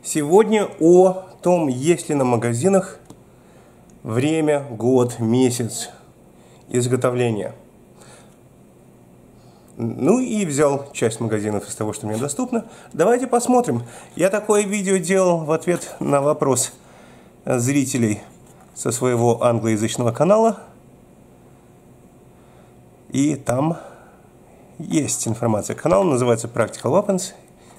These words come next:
Ссылка у меня уже есть. Первым делом смотрим на магазин стандартный от арочной системы.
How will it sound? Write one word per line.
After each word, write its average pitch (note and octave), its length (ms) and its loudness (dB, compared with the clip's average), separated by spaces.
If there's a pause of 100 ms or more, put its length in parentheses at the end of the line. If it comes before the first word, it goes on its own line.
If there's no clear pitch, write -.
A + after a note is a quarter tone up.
(100)
Ссылка F3+ 500 -4 (160)
у A#2+ 80 -4
меня A#2+ 320 0
уже A2 340 -2
есть. F2+ 340 -8 (600)
Первым A3+ 280 2
делом G#3+ 300 4
смотрим F#3 520 2 (100)
на D#3 240 4
магазин D3 600 0 (1300)
стандартный C#3 760 -2 (840)
от C#3 320 -2 (840)
арочной B2 540 -2
системы. A#2 840 -2